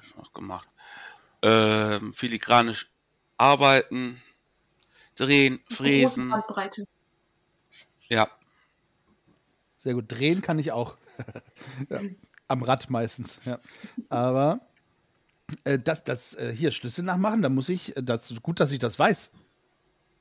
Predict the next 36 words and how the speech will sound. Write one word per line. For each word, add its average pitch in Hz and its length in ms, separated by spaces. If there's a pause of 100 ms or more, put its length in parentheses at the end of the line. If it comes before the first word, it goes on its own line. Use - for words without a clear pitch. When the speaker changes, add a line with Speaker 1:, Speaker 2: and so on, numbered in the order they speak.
(680)
Speaker 3:
Ja. - 180 (880)
Dann, 110 300
äh, 135 200
weiß 131 200
ich 139 100
ja, 139 140
wo 143 100
ich 147 80
meinen 139 160
nächsten 143 280
Schlüssel 156 300
mal 98 140
nachmachen 98 420
lasse. - 280 (2000)
So. - 200 (140)
Speaker 1:
Die 110 60
Maschinen 117 340
Speaker 3:
Sehr 120 80
gut. - 100
Und 113 100
das 165 140
Speaker 1:
machen 143 100
Speaker 3:
war 120 100
Speaker 1:
es 185 80
Speaker 3:
auch 147 60
Speaker 1:
besser 123 220
als - 420 (560)
die, 82 160 (180)
ich 113 240
per 107 180
Hand. 104 300 (320)
Die 104 80
können's 113 320
schneller 113 300
und 107 80
genauer. 110 480